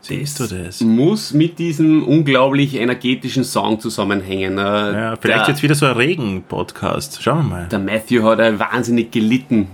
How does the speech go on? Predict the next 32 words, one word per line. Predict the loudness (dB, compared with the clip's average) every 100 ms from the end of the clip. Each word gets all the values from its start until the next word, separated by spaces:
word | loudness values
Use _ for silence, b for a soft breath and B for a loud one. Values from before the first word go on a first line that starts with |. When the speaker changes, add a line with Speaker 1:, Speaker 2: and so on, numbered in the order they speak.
| -4
Speaker 2:
in | -2
diesem, | 0 0 0 -2
in | -6
diesem | -4 0 2
Lied. | 2 2 0 -2 -16 B B B B -4
Hat | 0
man | 2 0
auch |
gesehen | -2 0 2 4 2
im | 2 2
Video. | 4 2 2
Speaker 1:
Druckvoll | 2 2 -2
leiden | -2 0 0 -2
kann | -4 -4
er | -4
gut, | -8 -10
finde | -10 -10
ich. | -12 -8
Speaker 2:
Druckvoll | 0 0 0 -2 0 2
Speaker 1:
Er |
druckt | 2 0
Speaker 2:
leiden. | 0
Speaker 1:
schon | 0 0
voll | 0 0
an. | 0 0
Warte, | -2 -4
mal | -6 -8
ku-, | -12 -10
kurz | -10 -8
das | -10
Klimagerät | -6 -4 -2 -2 -4 -6
abdrehen. | -8 -10 -6 -4 -2 -4